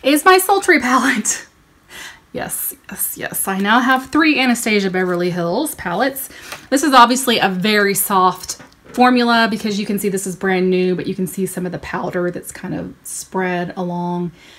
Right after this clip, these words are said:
um, the outside of the pans because I think it is so powdery. I'm dropping things. I will tell you what I do whenever I buy a palette. I always look at the palette and I ask myself,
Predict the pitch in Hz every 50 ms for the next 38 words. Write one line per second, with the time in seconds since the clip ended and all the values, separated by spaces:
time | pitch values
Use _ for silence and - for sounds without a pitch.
0 | - - _ - 170 185 185 180 180 175 - - - _ _ - 180 185 - 151
1 | 185 175 - - - 190 175 170 180 175 180 - - - 240 220 214 208 202 208
2 | 202 196 - 202 - 202 - 190 175 - 185 180 185 180 180 185 175 156 - -
3 | 170 180 - - - - 277 285 277 262 262 262 254 247 240 226 208 220 - -
4 | - - 294 269 269 269 - - - - - - 240 - - - - - - -
5 | _ - - - - - - - 233 247 254 247 - - 302 311 311 311 277 247
6 | 233 214 185 196 202 202 190 190 190 185 190 190 185 196 190 185 - 180 185 175
7 | 175 175 - 185 165 220 226 240 254 247 240 - - 196 180 185 180 175 - -
8 | - - - - - 233 233 247 277 285 294 233 233 214 226 247 247 339 302 -
9 | 311 302 - - 233 196 185 185 185 180 170 - - 196 196 185 208 226 - 240
10 | 247 254 254 - - 214 196 190 - - 190 180 180 175 170 -